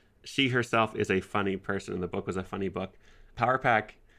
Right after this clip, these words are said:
there's comedy in it, but it's less of a comedy book in the way that Squirrel Girl was. But it's, it's got all the heart and then some. Uh, the, the great thing about writing young characters, teenagers and even younger, is that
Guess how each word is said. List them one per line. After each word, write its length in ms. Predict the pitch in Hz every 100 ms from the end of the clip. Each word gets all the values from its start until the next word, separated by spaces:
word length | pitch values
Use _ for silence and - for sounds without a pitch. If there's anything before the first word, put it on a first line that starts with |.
| _ _
there's 200 | 135 120
comedy 480 | - 175 139 120 113
in 80 | 139
it, 100 | 104
but 120 | 104
it's 180 | 98 -
less 240 | 107 107
of 240 | - 113 98
a 240 | 95 92 87
comedy 420 | - 107 98 92 90
book 280 | 107 139 -
in 80 | 98
the 80 |
way 160 | 90 90
that 160 | 87 -
Squirrel 280 | - 101
Girl 220 | 117 127 147
was. 260 | 190 185 - - - -
But 120 | 208
it's, 100 | 196
it's 220 | 127 113
got 320 | - 127 113 - - _ _
all 180 | 135 139
the 120 | 117
heart 340 | 110 104 98 -
and 160 | 95 95
then 160 | 95
some. 460 | 92 95 85 85 85 _ -
Uh, 140 | 101 95
the, 140 | 110
the 160 | 101 110
great 280 | 127 135 -
thing 200 | 120 110
about 240 | 98 95
writing 480 | 95 95 95 92 90 - _ - _ -
young 360 | 98 113 135
characters, 680 | 123 101 90 - 87 85 -
teenagers 460 | - 107 104 101 104
and 80 |
even 160 | 98 92
younger, 420 | 92 107 90 90 - - _ _
is 240 | - 92
that 340 | 95 95 95